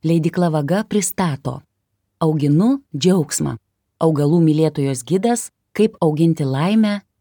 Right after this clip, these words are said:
ir augalus. Marija Faila. Dailininkė Samanta Leung. Iš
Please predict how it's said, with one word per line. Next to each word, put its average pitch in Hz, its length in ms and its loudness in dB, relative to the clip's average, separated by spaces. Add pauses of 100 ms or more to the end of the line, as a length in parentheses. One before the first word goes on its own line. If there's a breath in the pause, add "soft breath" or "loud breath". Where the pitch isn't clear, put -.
(140)
ir 233 200 0
augalus. 135 600 -6 (760)
Marija 160 400 2
Faila. 139 600 -2 (600)
Dailininkė 190 760 2 (180)
Samanta 165 680 0
Leung. 131 440 -2 (800)
Iš 156 160 -6